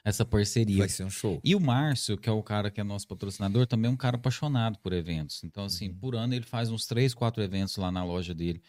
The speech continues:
Speaker 1: Ele faz o Saint Patrick Day, né? Ele faz o aniversário da loja. Às vezes ele faz a comemoração do dia do rock, né? Eu, eu, às vezes ele faz também Halloween. Então, assim, são, são muitas coisas. Já tomou prejuízo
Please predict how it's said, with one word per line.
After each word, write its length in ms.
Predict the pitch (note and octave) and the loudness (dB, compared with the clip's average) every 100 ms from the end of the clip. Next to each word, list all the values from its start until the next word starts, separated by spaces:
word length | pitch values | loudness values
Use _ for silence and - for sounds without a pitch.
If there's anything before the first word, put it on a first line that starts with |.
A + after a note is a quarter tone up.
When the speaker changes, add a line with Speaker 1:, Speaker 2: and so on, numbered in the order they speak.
| - _ _ | -20 _ _
Speaker 1:
Ele 100 | E2 | -8
faz 200 | G#2 G2 | -2 -2
o 40 | F#2+ | -2
Saint 200 | G#2+ F#2 | -4 0
Patrick 340 | G2 - F#2+ | -2 -2 -4
Day, 480 | E2 F#2 G2 G2+ G2+ - _ - | 0 2 2 -2 -6 -18 _ -2
né? 100 | G2 | 0
Ele 160 | F#2+ F#2+ | 0 0
faz 300 | - A2 G#2 | 2 4 4
o 40 | |
aniversário 580 | G2+ F#2+ G2 G2 G#2 F#2+ | 2 2 0 -2 -2 -2
da 120 | F2+ | -2
loja. 560 | F2+ F2 G2 G2 F2+ F#2+ - _ - | -2 0 2 2 2 -2 -8 _ -6
Às 120 | F#2+ | 0
vezes 180 | G#2 G#2+ | 0 0
ele 100 | A2 | -2
faz 220 | A#2 A2+ | -2 0
a 40 | |
comemoração 680 | A#2+ A2+ G#2+ G#2 G#2 G#2 G#2+ | 0 0 2 2 0 0 -2
do 140 | G2+ F#2+ | -2 -2
dia 160 | G2+ | -2
do 100 | F#2+ | 0
rock, 720 | E2+ F2+ F#2+ G#2 G2+ G#2 G2 - _ _ G2 | 0 2 4 2 0 -8 -10 -14 _ _ -2
né? 180 | G#2 E2 | -2 0
Eu, 220 | G#2+ G#2+ - | 0 -2 -2
eu, 180 | G#2 G#2+ | 0 2
às 160 | A2 F#2+ | 0 0
vezes 200 | G#2 A2 | 2 2
ele 120 | G#2+ | 0
faz 280 | - A#2 A#2+ | 2 2 4
também 400 | A2+ G#2 G#2 F#2+ | 2 2 2 2
Halloween. 880 | G2+ A2+ G#2 F#2+ G#2 A#2 A2 G2 - - - | 2 2 2 4 4 6 4 2 -4 -16 -6
Então, 220 | A2 B2 | -2 0
assim, 180 | A#2 B2 | 0 0
são, 260 | G#2+ C#3 B2+ | 0 -2 -2
são 160 | - | 0
muitas 360 | C#3 E3+ E3+ - | 2 2 -2 0
coisas. 260 | D#3 D3 - - _ _ - | 0 0 -6 -20 _ _ -2
Já 160 | B2+ | -2
tomou 320 | - D#3+ C#3+ | 0 0 2
prejuízo 880 | D3+ D3+ D3 C3+ A2+ A#2+ D3 B2 C#3+ | 2 4 4 4 6 6 6 2 -2